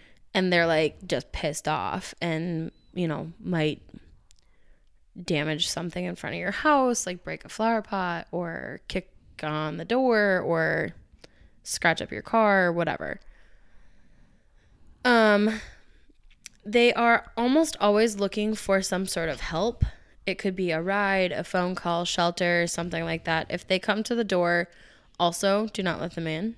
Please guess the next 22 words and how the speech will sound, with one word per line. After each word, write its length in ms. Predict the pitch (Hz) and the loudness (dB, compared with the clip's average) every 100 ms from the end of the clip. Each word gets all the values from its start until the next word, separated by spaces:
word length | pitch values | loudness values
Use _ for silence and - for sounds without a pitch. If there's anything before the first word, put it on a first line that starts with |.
| - | -8
because 440 | 180 175 165 160 - | -8 -6 -4 -4 -4
they, 300 | 165 160 165 | -6 -4 -4
again, 320 | 165 165 160 | -4 -6 -6
might 180 | 165 160 | -6 -8
attack 440 | 165 160 160 - - _ | -10 -10 -12 -14 -20 _
you 440 | 180 185 190 240 - | -12 -6 -6 -6 -6
or 220 | 202 196 | -6 -6
kill 240 | 202 302 294 | -4 -4 -2
you. 280 | - - - - - _ _ _ _ | -4 -8 -12 -20 -20 _ _ _ _
So 520 | - - 196 180 185 - | -12 -4 -2 0 0 -2
if 180 | 190 - | -4 -4
you 100 | 196 | -4
needed 260 | 190 185 | -2 -2
another 260 | 190 170 180 | -2 -2 -2
reason 380 | 170 160 160 190 | -2 -2 -4 -2
to 120 | - | 0
ignore 280 | 180 175 160 | -2 0 -2
your 140 | 180 | -2
doorbell 560 | 196 165 - 143 170 220 | 0 -2 -2 0 0 0
when 140 | 185 | -2
it 120 | 214 - | -2 -2
rings, 640 | 156 170 233 240 - - | -4 -2 -4 -6 -12 -16